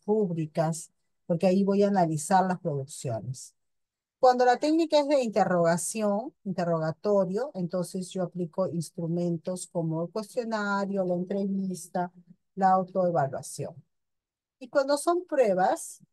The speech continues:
hay distintos tipos de pruebas, ¿no? Objetivas, cuestionarios de ensayo, simuladores, pruebas de ensayo, problemas escritos, pruebas de ejecución,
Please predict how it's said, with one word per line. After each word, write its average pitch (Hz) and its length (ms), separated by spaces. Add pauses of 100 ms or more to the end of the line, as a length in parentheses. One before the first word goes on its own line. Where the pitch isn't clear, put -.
(180)
hay 208 200
distintos 254 640
tipos 180 320
de 165 120
pruebas, - 480
¿no? 285 260 (600)
Objetivas, 185 1040
cuestionarios 165 1200
de 151 80
ensayo, 151 1080
simuladores, 160 1200
pruebas 190 320
de 175 60
ensayo, 160 540
problemas 175 480
escritos, 151 760
pruebas 190 280
de 185 60
ejecución, 143 960